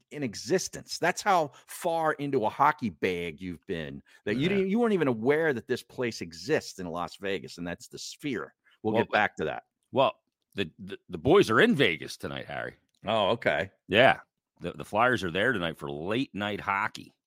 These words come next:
Speaker 1: Okay. Well, <laughs> I guarantee, so you'll be doing a f-, watch the Phillies game, and then you'll go right into the Flyers.
Speaker 2: Yeah, the, the puck doesn't drop in Vegas tonight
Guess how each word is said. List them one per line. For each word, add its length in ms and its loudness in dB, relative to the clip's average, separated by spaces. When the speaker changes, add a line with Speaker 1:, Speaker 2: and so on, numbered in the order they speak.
Speaker 1:
Okay. 340 -6
Well, 160 -2
<laughs> 260 -20
I 80 6
guarantee, 500 2
so 120 0
you'll 180 8
be 160 4
doing 320 2
a 340 6
f-, 180 -16
watch 280 0
the 80 -10
Phillies 360 0
game, 260 0
and 80 0
then 80 0
you'll 100 -2
go 100 2
right 220 4
into 180 0
the 80 -4
Flyers. 640 -4
Speaker 2:
Yeah, 120 0
the, 200 -4
the 160 0
puck 300 -2
doesn't 280 -4
drop 460 6
in 160 -2
Vegas 360 -2
tonight 360 -4